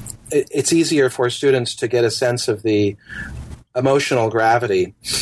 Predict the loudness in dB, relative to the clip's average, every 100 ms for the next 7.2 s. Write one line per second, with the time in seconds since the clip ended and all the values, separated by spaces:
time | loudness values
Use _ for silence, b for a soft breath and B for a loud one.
0 | B -6 -2 0 0 -2 -2 0 2 2
1 | 0 -2 0 2 2 2 0 2 2 0
2 | -4 _ -6 0 0 0 -6 -2 2 4
3 | 4 2 0 -2 0 0 -2 -2 -2 -2
4 | 0 2 2 0 0 0 -2 -8 B B
5 | B B B -2 0 0 -2 0 2 4
6 | 4 2 0 -8 -2 0 2 2 2 2
7 | 2 -2